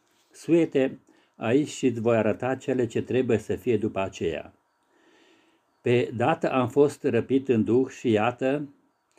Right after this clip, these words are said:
un tron era așezat în cer și pe tron ședea cineva. Și cel care ședea semăna la înfățișare cu o piatră de jasp și sardiu și un curcubeu, ă, roată împrejurul tronului, asemenea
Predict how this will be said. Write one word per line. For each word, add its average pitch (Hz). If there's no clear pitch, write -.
un 127
tron 160
era 123
așezat 113
în 104
cer 110
și -
pe 113
tron 135
ședea 113
cineva. 98
Și -
cel 151
care 139
ședea 131
semăna 127
la 117
înfățișare 113
cu 110
o 104
piatră 110
de 101
jasp 101
și 120
sardiu 113
și -
un 135
curcubeu, 135
ă, 135
roată 131
împrejurul 120
tronului, 120
asemenea 139